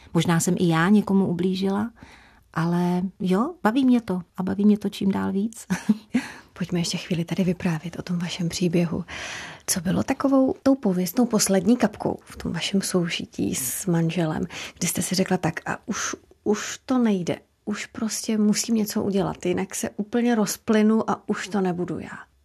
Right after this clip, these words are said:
Speaker 1: Mm, víte, že už ani nevím. <laughs> Jako jestli to byla nějaká konkrétní situace. Spíš to byl takový můj pocit, že najednou mě nevidí, nebo že mě vidí za mlhou, že vlastně vidí někoho jinýho, než doopravdy jsem.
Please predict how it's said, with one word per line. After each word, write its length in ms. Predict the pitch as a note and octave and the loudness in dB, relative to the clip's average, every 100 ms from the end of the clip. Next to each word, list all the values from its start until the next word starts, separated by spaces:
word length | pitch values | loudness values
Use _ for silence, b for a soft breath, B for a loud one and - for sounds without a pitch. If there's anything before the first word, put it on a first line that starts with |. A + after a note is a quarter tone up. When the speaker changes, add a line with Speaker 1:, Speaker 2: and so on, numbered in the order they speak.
| - | -4
Speaker 1:
Mm, 580 | E3+ E3 E3+ D#3+ D#3 D3+ b b - | -2 -2 -4 -6 -8 -12 b b -14
víte, 240 | D3 D#3+ D#3+ | -12 -6 -4
že 120 | D#3 | -2
už 140 | D3+ | -4
ani 200 | D#3 D#3 | -4 -2
nevím. 420 | C#3+ D#3 F#3+ G3 G#3 | -2 -2 -2 0 2
<laughs> 1400 | C4+ D#4+ - D#4 E4 C4+ - _ - B3+ A#3 - _ - | 4 4 6 4 4 0 -2 _ -14 -12 -12 -14 _ -4
Jako 220 | G3 F#3+ | -2 2
jestli 200 | F#3+ F3+ | 2 2
to 100 | G3+ | 0
byla 140 | G3 G3 | 0 0
nějaká 340 | F#3+ F#3+ G#3 | 0 -2 -2
konkrétní 500 | G3 G3 G#3 G3 G3+ | -2 -2 0 0 0
situace. 500 | G3+ F#3+ G3 G3 G#3 G3+ B B B B - | -2 -4 -6 -4 -6 -6 B B B B -14
Spíš 260 | - A#3+ | -4 -2
to 100 | C#4 | 2
byl 200 | C4+ C#4+ | 4 4
takový 400 | C#4+ A#3 A#3+ C4 | 2 -4 0 2
můj 200 | C4+ C#4 | 4 4
pocit, 560 | - D#3+ - G#3+ G#3+ A3 | 0 -6 -4 0 0 0
že 100 | G#3+ | 2
najednou 760 | G#3+ A3 G#3+ A3 A3 A3 A3 A3 - | 2 4 4 4 4 2 0 -2 6
mě 180 | G#3 | 6
nevidí, 500 | F#3+ D3+ D3+ D3 - D#3+ | 6 2 -2 -4 -8 -4
nebo 200 | E3 F#3 | 0 0
že 360 | F3 F#3 F#3 F#3 | 2 2 2 0
mě 160 | F#3 | 0
vidí 260 | F3+ E3 F3 | 0 0 0
za 120 | E3+ | 0
mlhou, 520 | D3+ D3 C3+ C#3 C#3 D3+ - | -2 -2 -6 -8 -10 -12 -12
že 280 | F3+ E3+ | -6 -4
vlastně 360 | E3 E3+ - F#3 | -2 -4 -2 -2
vidí 200 | E3 F3+ | 0 0
někoho 300 | F3 E3+ E3+ | 0 0 -2
jinýho, 420 | E3 D#3+ E3 E3+ | 0 0 0 0
než 220 | E3+ E3 | 0 -2
doopravdy 480 | - D#3 - D#3+ D#3 | -4 -6 -6 -8 -8
jsem. 360 | - - A2 | -8 -8 -8